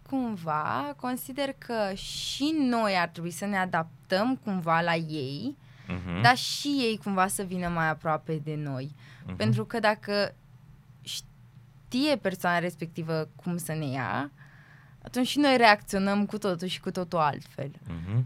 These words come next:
Speaker 1: Că nu mai reacționăm.
Speaker 2: Aveți oarecare reticență față de generațiile anterioare? Considerați că există niște bariere, uh, greu de depășit?
Speaker 1: Bariere sunt.
Speaker 2: Mhm.
Speaker 1: Dar nu cred că sunt atât de greu de depășit. Totul ține de comunicare.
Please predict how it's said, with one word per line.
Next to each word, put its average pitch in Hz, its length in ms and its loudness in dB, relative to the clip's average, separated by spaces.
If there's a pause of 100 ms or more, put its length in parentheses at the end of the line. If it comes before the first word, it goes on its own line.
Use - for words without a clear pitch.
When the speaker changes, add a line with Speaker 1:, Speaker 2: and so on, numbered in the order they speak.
(160)
Speaker 1:
Că 165 100 -8
nu 175 120 -4
mai 170 200 -2
reacționăm. 151 440 -4
Speaker 2:
Aveți - 200 2
oarecare 113 360 0
reticență 110 600 -6
față 117 280 -8
de 82 100 -10
generațiile 82 460 -8
anterioare? 85 540 0
Considerați 80 640 -8
că 73 380 -10 (420)
există 92 500 -6
niște 73 500 -8 (140)
bariere, 76 840 -4 (200)
uh, 67 200 -10 (100)
greu 76 180 -6
de 90 100 -6
depășit? 76 680 -8 (500)
Speaker 1:
Bariere 214 460 2
sunt. 139 300 -8 (340)
Speaker 2:
Mhm. 82 480 -6 (180)
Speaker 1:
Dar 202 320 6 (320)
nu 311 200 -4
cred 233 260 -6
că 190 140 -4
sunt - 180 -8
atât 165 220 -8
de 151 100 -4
greu 151 260 -4
de 147 140 -6
depășit. - 600 -10
Totul 226 260 -4
ține 175 240 -4
de 160 120 -4
comunicare. 143 800 -6